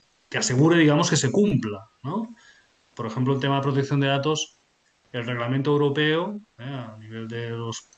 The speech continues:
estados de la Unión Europea, eh, ha incluido un régimen sancionador muy potente. ¿Eh? O sea, en España, por ejemplo, teníamos, eh, un sistema de multas en protección de datos que lo máximo eran seiscientos mil euros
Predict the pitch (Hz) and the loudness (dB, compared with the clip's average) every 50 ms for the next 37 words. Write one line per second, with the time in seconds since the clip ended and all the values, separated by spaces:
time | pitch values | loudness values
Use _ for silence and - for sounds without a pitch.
0 | - 143 135 120 113 123 131 - _ _ _ _ - 135 - - 131 131 131 131 | -12 -12 -10 -10 -12 -14 -16 -18 _ _ _ _ -12 -10 -6 -4 -2 0 0 0
1 | 127 127 131 127 127 131 135 135 135 131 135 127 120 143 143 147 160 165 - - | 2 2 2 2 2 2 2 2 2 0 0 0 0 2 2 2 0 -2 -6 -12
2 | _ _ _ _ _ _ _ _ _ _ _ _ _ _ _ - - - - - | _ _ _ _ _ _ _ _ _ _ _ _ _ _ _ -20 -20 -20 -20 -20
3 | - _ _ _ _ - 143 139 139 135 135 127 127 123 120 117 117 117 - - | -20 _ _ _ _ -2 0 2 2 4 4 4 4 4 2 0 -2 -6 -10 -14
4 | - _ _ - 139 151 156 160 170 170 170 156 135 - 156 151 156 165 175 170 | -20 _ _ -4 -2 0 0 0 2 2 2 2 4 4 4 4 6 4 2 0
5 | 160 170 185 208 226 - - _ _ _ _ - 156 151 156 160 160 147 151 165 | -2 -2 -4 -6 -8 -12 -16 _ _ _ _ -8 -4 -4 -4 -2 -4 -4 -4 -4
6 | 165 - - 180 180 175 175 170 - 175 175 - 175 170 170 170 180 185 170 185 | -4 -4 -4 -4 -4 -2 -4 -4 -4 -6 -6 -6 -6 -4 -4 -4 -4 -4 -4 -2
7 | 208 220 - - 143 - 190 196 190 131 - 110 104 - _ _ _ _ _ _ | -2 0 0 -2 -2 -2 -4 -4 -4 -6 -10 -12 -16 -16 _ _ _ _ _ _
8 | _ _ _ _ _ _ _ _ _ _ _ _ _ _ _ _ _ 120 127 160 | _ _ _ _ _ _ _ _ _ _ _ _ _ _ _ _ _ -18 -14 -10
9 | 202 208 165 135 123 127 127 117 117 117 117 113 113 117 117 120 - 143 151 160 | -8 -8 -6 -8 -8 -10 -10 -12 -12 -12 -12 -14 -14 -14 -14 -10 -6 -6 -4 -4
10 | 160 151 156 151 139 160 160 160 185 190 - - - _ _ _ _ - 135 131 | -2 -2 -4 -4 -4 -4 -4 -4 -6 -6 -8 -12 -20 _ _ _ _ -6 -4 -2
11 | 139 139 143 147 156 156 147 - - - - 156 151 143 143 143 143 143 156 156 | 0 0 0 0 0 -2 -2 -4 -6 -10 -8 -6 -4 -4 -2 -4 -4 -6 -6 -6
12 | 139 - 151 - 165 156 156 151 156 151 156 160 165 151 151 143 135 143 139 131 | -6 -6 -6 -6 -4 -4 -2 -2 -2 -2 -2 -2 -4 -4 -4 -4 -2 -2 -4 -4
13 | 135 127 135 127 147 147 147 147 151 156 151 156 139 - - 135 127 123 127 139 | -4 -4 -4 -4 -2 -2 -2 -2 -2 -2 -4 -4 -4 -4 -4 -4 -4 -2 -2 -4
14 | 147 143 - 156 151 151 151 156 156 147 143 131 - 127 123 - 131 127 123 123 | -4 -6 -6 -6 -4 -4 -4 -2 -2 -4 -4 -4 -4 -4 -4 -4 -4 -4 -4 -4
15 | 123 123 139 151 156 160 165 160 160 165 185 220 - - - - - _ | -4 -2 -2 -2 -2 -2 -4 -4 -6 -6 -8 -10 -10 -12 -14 -14 -16 _